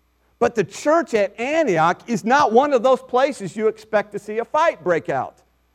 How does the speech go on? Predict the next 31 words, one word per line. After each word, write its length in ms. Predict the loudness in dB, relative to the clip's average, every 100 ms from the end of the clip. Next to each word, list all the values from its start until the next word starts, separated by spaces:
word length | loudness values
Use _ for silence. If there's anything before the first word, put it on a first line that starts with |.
| _ _ _ _ _ _ -4
This 200 | -2 -2
disagreement 1080 | 0 0 0 -4 0 2 4 2 0 -2 -4
between 340 | -6 -2 -2
Paul 400 | 4 6 6 4
and 100 | 2
Barnabas, 540 | 4 2 2 -2 0
it 100 | 0
almost 360 | 2 2 2 0
appears 420 | -4 -2 -2 -2
to 60 | -4
just 240 | -4 -4
kind 160 | -6 -6
of 220 | -6 -4
blow 400 | 2 4 6 6
up 240 | 4 2 -2
unexpectedly, 1040 | -6 -6 -14 0 2 2 0 -6 -6 -12 _ _ _ _ _ _ _
which 220 | -4 -2 -2
is 120 | 0
a 80 | 0
good 380 | 0 0 0 0
reminder 800 | -2 -2 0 0 2 0 0 -2
for 320 | 4 4 6
us 360 | 6 6 4
that 200 | 0 -4
this 240 | 0 0 -2
kind 360 | -8 -4 0 0
of 100 | 2
disagreement, 800 | 0 0 -6 0 2 0 -4 -2
a 140 | -2 -2
sharp 720 | -8 -14 0 2 2 0 -2
disagreement, 800 | -4 -2 -6 -4 -4 -2 -6